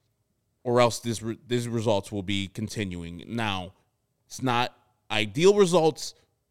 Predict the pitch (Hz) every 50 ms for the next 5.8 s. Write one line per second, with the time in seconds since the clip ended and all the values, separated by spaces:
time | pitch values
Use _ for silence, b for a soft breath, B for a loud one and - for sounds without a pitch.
0 | _ _ _ _ - 143 156 160 156 147 143 135 131 127 123 117 - 117 104 -
1 | 135 123 120 120 120 117 107 - _ _ _ _ _ _ - 117 131 131 117 110
2 | 104 - - - - - b b b b b b b b _ _ 113 107 90 98
3 | 113 113 113 117 - - 113 113 - - 104 98 117 135 165 196 - _ _ _
4 | _ _ _ _ - 107 113 135 151 156 160 151 - 180 180 185 185 - - 139
5 | - - 151 165 160 143 135 131 135 143 160 165 - - -